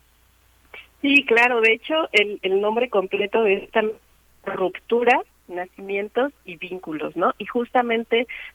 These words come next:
trata de desmontar esta idea de la maternidad como la tenemos concebida, ¿no?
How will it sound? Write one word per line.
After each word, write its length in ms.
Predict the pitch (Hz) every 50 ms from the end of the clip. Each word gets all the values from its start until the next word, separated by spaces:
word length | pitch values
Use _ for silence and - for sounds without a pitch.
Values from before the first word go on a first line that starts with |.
| _
trata 320 | - 226 226 233 - 247 240
de 140 | 233 214 190
desmontar 560 | 190 190 185 185 180 175 - - 196 202 202
esta 280 | 208 202 _ - 208
idea 280 | 202 196 185 190 185 190
de 100 | 196 190
la 140 | 170 156 156
maternidad 760 | 151 156 156 - 147 151 151 160 160 156 156 170 170 180 220 _
como 240 | - 170 156 147 143
la 140 | 170 165 -
tenemos 480 | - 156 160 160 170 170 180 185 190
concebida, 680 | - - 143 - - - 165 156 190 196 190 180 202 233 240
¿no? 220 | 196 156 214 285